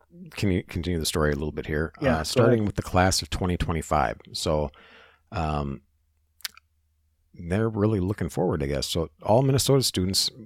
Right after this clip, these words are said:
Speaker 1: quote, "must earn a passing grade in an ethnic studies course," according to a re-, resolution that was passed by the school board earlier this month. And here's a quote. Um, "It's our responsibility to provide this opportunity for deep examination of power structures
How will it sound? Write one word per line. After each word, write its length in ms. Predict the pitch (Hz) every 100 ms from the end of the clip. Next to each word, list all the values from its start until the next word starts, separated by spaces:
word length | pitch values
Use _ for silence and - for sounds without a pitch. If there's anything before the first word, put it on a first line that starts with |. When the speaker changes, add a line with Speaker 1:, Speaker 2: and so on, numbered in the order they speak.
| -
Speaker 1:
quote, 260 | 101 87 82
"must 260 | 85 -
earn 180 | - 107
a 40 | 107
passing 380 | 98 98 107
grade 280 | 87 87 87
in 120 | 90
an 140 | 78 80
ethnic 380 | 95 - 87 80
studies 340 | - 90 76 -
course," 300 | 78 64 -
according 340 | - 82 76
to 100 | 82
a 60 | 76
re-, 100 | 76 -
resolution 520 | 90 98 92 85 80
that 60 | 76
was 120 | -
passed 400 | - 101 104 -
by 80 | 80
the 60 |
school 280 | - 104 90
board 280 | 82 78 - 82
earlier 280 | 82 78
this 180 | 76 -
month. 300 | 76 71 -
And 140 | 78 80
here's 160 | 82
a 40 | -
quote. 300 | 107 123 - - - - - - _ _ -
Um, 600 | 127 85 82 80 78 82 - _ _ _
"It's 200 | 95 - -
our 160 | 104 131
responsibility 840 | - 113 117 110 92 76 78 82 _ _
to 80 | -
provide 460 | 90 76 87 107
this 160 | 101 - 90
opportunity 600 | 95 85 - 143 85 73
for 280 | - 80 - -
deep 260 | 123 - -
examination 800 | 80 73 85 90 78 78 87 85
of 160 | - -
power 260 | 67 71
structures 540 | - - 76 - 76